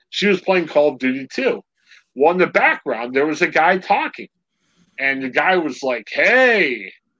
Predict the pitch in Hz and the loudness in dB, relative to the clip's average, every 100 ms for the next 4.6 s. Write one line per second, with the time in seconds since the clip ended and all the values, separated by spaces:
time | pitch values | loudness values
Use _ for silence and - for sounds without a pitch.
0 | _ _ - 185 240 254 269 185 262 320 | _ _ 0 2 4 2 0 0 -2 -2
1 | - 180 190 190 - _ _ _ 175 247 | -2 0 0 -2 -8 _ _ _ -4 0
2 | 262 247 - 226 269 262 208 147 135 - | 2 0 0 -2 -2 -4 -4 -4 -6 -8
3 | 131 104 90 _ _ _ _ _ _ _ | -8 -8 -14 _ _ _ _ _ _ _
4 | _ _ 196 202 196 | _ _ 0 2 2